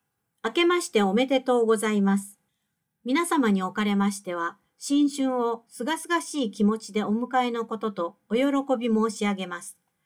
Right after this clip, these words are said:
旧年中は市政に対し格別のご支援を賜り、厚くお礼申し上げます。さて、昨年は道の駅、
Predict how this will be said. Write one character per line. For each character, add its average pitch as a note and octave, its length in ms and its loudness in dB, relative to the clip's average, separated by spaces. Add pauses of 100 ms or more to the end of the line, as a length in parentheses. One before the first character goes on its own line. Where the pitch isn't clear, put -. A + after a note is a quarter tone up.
(520)
旧 D4 220 0
年 C#4 260 4
中 B3+ 240 -2
は A3+ 260 2 (240)
市 - 160 -6
政 D4+ 300 -2
に C#4+ 160 0
対 C4 240 2
し - 240 -12 (140)
格 C4 260 -4
別 E4 240 -2
の D4+ 140 0
ご B3+ 120 4
支 C#4 200 -6
援 B3 220 2
を F#3+ 120 -4
賜 G3+ 420 2
り、 E3+ 220 -10 (140)
厚 A#3 280 -8
く D4 320 -2
お A3+ 140 0
礼 B3 220 0
申 A3+ 220 0
し G#3+ 160 -4
上 G#3 120 0
げ G3+ 140 -6
ま F3+ 180 -8
す。 - 200 -20 (480)
さ C4 200 -2
て、 G#3 280 -6 (200)
昨 - 280 -6
年 C4+ 280 2
は A#3+ 320 0
道 A3+ 140 0
の D#4 260 -6
駅、 C#4+ 420 -8